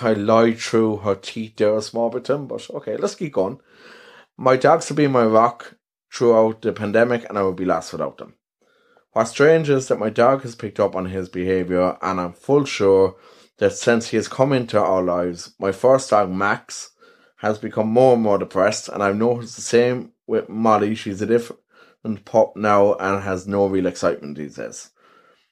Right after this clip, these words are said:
My boyfriend was living from home in a different county during the pandemic, and we only saw each other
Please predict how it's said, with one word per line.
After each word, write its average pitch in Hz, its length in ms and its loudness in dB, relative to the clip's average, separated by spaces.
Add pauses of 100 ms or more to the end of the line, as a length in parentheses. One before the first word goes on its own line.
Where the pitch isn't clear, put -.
(120)
My 104 160 2
boyfriend 127 520 0
was 101 160 -6
living 113 580 0
from 104 240 -2
home 104 340 0
in 98 140 -4
a 95 60 -2
different 104 320 -4
county 104 340 -4
during 95 220 -2
the 92 40 -6
pandemic, 92 600 -4 (480)
and 107 160 2
we 104 140 0
only 101 240 2
saw 98 240 4
each 95 180 -2
other 95 360 2